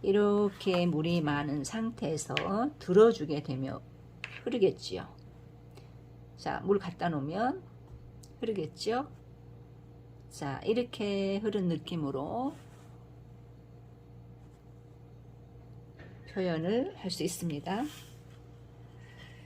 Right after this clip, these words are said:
자, 경계선이 싫을 때는 어때요? 이 정도의 컬러를 다시 갖다 놓으면 이렇게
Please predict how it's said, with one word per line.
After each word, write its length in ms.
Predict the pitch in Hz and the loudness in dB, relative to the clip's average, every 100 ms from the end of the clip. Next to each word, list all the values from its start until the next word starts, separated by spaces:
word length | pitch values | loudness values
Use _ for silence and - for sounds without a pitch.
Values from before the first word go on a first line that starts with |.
| - - - - - - - - - - - - - - - - - - - - - - - - - - - - - - | -18 -18 -20 -20 -20 -18 -18 -18 -18 -18 -18 -20 -18 -18 -18 -18 -18 -18 -18 -18 -18 -18 -18 -18 -18 -18 -18 -16 -18 -10
자, 300 | 175 156 151 | -2 -2 0
경계선이 800 | 185 202 233 240 214 202 202 202 | 2 8 8 8 4 4 6 4
싫을 400 | - 233 226 226 | 2 4 4 6
때는 240 | 190 185 | 4 6
어때요? 680 | 170 - 165 165 185 240 - - - - | 2 2 2 4 4 2 -2 -8 -16 -10
이 320 | 175 202 220 220 | 0 4 4 2
정도의 600 | 208 180 180 185 180 175 | 2 2 4 2 2 0
컬러를 520 | - 240 208 170 165 | 2 4 4 2 -2
다시 460 | - 180 180 240 262 | -2 -2 -2 0 0
갖다 400 | 180 - 175 165 | 0 -2 -2 -2
놓으면 600 | 151 160 214 196 127 - - | -2 0 2 4 2 -2 -2
이렇게 840 | 156 - 139 151 170 214 277 | -2 -2 -6 -2 -2 0 -2